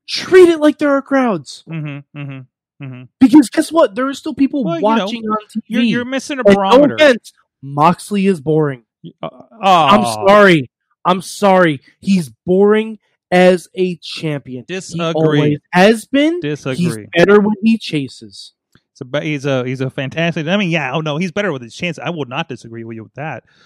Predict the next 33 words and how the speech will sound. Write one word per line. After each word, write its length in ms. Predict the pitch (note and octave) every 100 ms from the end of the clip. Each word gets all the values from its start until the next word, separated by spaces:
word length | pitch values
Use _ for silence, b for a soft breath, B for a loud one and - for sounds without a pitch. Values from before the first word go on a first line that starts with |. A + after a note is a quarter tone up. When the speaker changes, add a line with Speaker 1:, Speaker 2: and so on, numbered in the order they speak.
| _ _ _ A#2
Speaker 2:
But, 240 | D3 C#3 D3+
um, 560 | C#3 C3+ B2+ A#2+ B2 -
um, 540 | B2+ B2 A#2+ A2+ A2 _ _ _ _ _ _ _ -
no, 260 | F3 F3
I, 320 | C#3 F3 C#3+
I 20 | E3
think 180 | E3
he's 140 | C3+ B2
been 160 | B2+
fantastic 500 | A#2 A#2 C3+ D3+ C#3
as 140 | B2+ A2
the 80 | A2
champion 420 | B2+ G#2 A2+ G#2
there. 180 | G2 G#2
I 60 |
think 160 | B2 C#3
he 60 |
brings 180 | A#2+ B2+
a 80 | A#2+
whole 160 | B2 B2
other 220 | B2 A2+
element 340 | A#2+ B2 A#2+
that, 140 | B2 A#2
uh, 220 | A2 A2
Jer-, 220 | C3 C#3 C3+
you 120 | B2
know, 160 | A2 G#2+ -
different 260 | B2+ B2
than 120 | C#3 A#2+
Jericho. 500 | A#2+ A2+ A#2 C#3 E3+
I 80 | C#3+
think 160 | D#3
it's, 100 | D3+